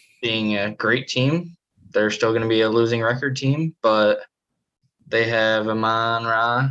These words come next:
Saint Brown, which is a great wide receiver. I think he's very underrated.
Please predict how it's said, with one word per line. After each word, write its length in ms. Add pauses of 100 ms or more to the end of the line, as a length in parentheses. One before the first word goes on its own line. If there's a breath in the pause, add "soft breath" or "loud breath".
Saint 320
Brown, 340
which 200
is 580 (140)
a 80
great 440 (680)
wide 180
receiver. 560 (260)
I 120
think 160
he's 140
very 260
underrated. 520